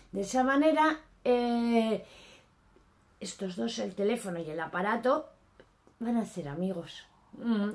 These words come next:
y uno va a poder hablar con el otro. Así que bien, siguiente paso que es el que hay que hacer. Siguiente, ya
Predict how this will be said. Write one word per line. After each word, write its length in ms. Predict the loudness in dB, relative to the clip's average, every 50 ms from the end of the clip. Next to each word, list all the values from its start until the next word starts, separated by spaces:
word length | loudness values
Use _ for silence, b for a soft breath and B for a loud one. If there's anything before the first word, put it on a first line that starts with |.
| -6
y 120 | -4 -2 0
uno 160 | 2 4 4
va 100 | 4 4
a 60 | 4
poder 240 | 2 -2 -2 0 0
hablar 260 | 0 0 -2 -4 -4
con 140 | -4 -6 -6 -4
el 120 | -6 -8
otro. 320 | -8 -8 -8 -10 -10 -10 -12 B B B B B B B B B
Así 280 | B 2 4 4 4 6
que 120 | 6 6
bien, 260 | 6 6 4 2 0 -6 -16 _ _ _ _ _ _ -20 -20 -6 2
siguiente 720 | 4 4 6 6 6 6 6 6 6 6 6 6 6 6
paso 500 | 6 4 2 2 2 2 0 -2 0 0
que 100 | 0 -2
es 160 | -2 -2 -4
el 120 | -6 -4
que 80 | 0 0
hay 120 | 0 0
que 100 | 0 -4
hacer. 300 | -8 -10 -10 -14 -18 -18 -20 -20 _ _ -20
Siguiente, 680 | -20 -8 0 0 2 2 2 2 0 0 0 0 0
ya 280 | 2 2 2 0 -2 -6